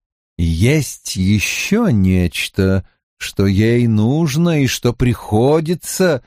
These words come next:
скрывать от тех, кто завидует ей. Она шагнула вперёд и резким движением приподняла подбородок Амалисы. Металл, который придавал гордой шайнарке крепость духа,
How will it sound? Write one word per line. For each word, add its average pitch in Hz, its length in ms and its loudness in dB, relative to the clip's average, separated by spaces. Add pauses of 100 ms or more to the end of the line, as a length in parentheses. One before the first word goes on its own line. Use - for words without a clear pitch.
(260)
скрывать 139 580 0
от 117 140 0 (100)
тех, - 380 0
кто 110 220 -2
завидует 92 800 0
ей. 71 400 -8 (880)
Она 107 200 0
шагнула 120 420 0
вперёд 120 600 -2 (440)
и 85 100 0
резким 135 400 0
движением 135 760 0
приподняла 127 720 0
подбородок 120 760 0
Амалисы. 95 640 0 (760)
Металл, 113 640 2
который 95 360 -2
придавал 113 540 2
гордой 110 500 0
шайнарке 110 680 0
крепость 107 680 -2
духа, 120 520 0